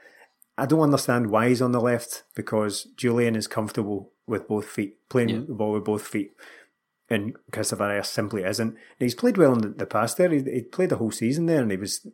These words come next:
Speaker 1: should have been in with a shout of being Young Player of the Year. But for whatever reason, this season,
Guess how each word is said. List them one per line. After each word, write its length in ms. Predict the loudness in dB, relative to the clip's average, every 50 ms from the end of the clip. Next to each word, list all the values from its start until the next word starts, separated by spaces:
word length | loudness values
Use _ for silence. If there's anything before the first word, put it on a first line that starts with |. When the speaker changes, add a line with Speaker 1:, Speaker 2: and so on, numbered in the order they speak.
| _ _
Speaker 1:
should 240 | -10 -6 -2 -2 0
have 80 | 0 0
been 100 | -2 -4
in 160 | -4 -4 -2
with 100 | -2 -4
a 20 |
shout 240 | -2 0 0 0 0
of 100 | -2 -6 -10 -16 -20 _ -6
being 200 | -4 -4 -4 -4
Young 180 | -4 -6 -4 -4
Player 160 | -2 -2 -2
of 40 | -2
the 80 | 0 -2
Year. 120 | -2 -2
But 140 | -2 -4 -6
for 160 | -4 -4 -2
whatever 400 | 0 0 2 2 2 2 2 2
reason, 360 | 2 2 0 0 0 -2 -2
this 180 | -2 -4 -6 -6
season, 380 | -4 -2 -2 -2 -2 -4 -6